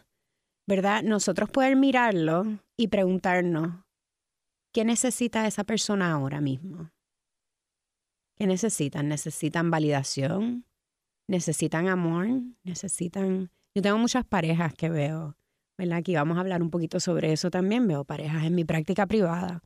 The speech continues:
Y entonces muchas veces, eh, pueden entrar diciéndome algo como,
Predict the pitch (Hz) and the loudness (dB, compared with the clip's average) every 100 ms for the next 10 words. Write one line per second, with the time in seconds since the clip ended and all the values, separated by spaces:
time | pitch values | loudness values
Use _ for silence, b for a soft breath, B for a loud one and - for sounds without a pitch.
0 | _ _ _ _ _ _ 196 170 165 156 | _ _ _ _ _ _ 0 2 0 0
1 | 190 202 190 214 208 220 214 202 190 185 | 2 0 0 0 2 2 2 2 2 0
2 | - - 170 156 147 147 147 147 135 - | -2 -2 0 0 -2 -4 -6 -8 -10 -16
3 | _ _ _ _ _ - - 208 170 180 | _ _ _ _ _ -18 -2 2 4 4
4 | 180 185 185 185 185 190 175 180 170 165 | 2 2 2 2 2 2 4 4 2 2
5 | 165 165 165 160 156 147 143 | 2 2 2 2 2 0 -2